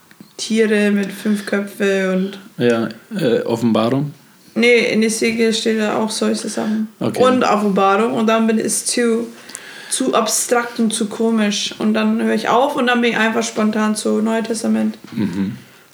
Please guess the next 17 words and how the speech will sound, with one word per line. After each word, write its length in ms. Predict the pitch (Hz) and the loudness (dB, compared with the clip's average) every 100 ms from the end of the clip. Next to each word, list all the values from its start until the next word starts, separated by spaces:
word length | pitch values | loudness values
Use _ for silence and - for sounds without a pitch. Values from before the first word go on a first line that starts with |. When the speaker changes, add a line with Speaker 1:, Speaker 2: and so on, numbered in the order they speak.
| - | -4
Speaker 1:
Und 100 | 226 | 0
jetzt 180 | 214 - | 0 0
bin 140 | 220 | 0
ich 160 | 220 208 | 0 0
bei 160 | 208 196 | -2 -2
Kolosser. 600 | - 196 196 - 214 202 | 0 2 2 -2 -4 -2
Speaker 2:
Und 140 | 117 117 | 0 2
da 80 | |
bist 200 | 120 135 | 2 2
du 60 | 185 | 2
auf 100 | 160 | 2
einen 160 | 131 120 | 2 2
sehr 240 | - 127 | 0 0
schönen 400 | - 165 139 127 | 0 0 0 2
Bibelvers 480 | 139 151 147 98 - | 0 -2 -2 -4 -4
gestoßen. 480 | - 92 104 123 139 - | -2 -2 0 -2 -6 -2
Speaker 1:
Genau. 560 | 226 220 220 254 453 | 0 2 2 2 2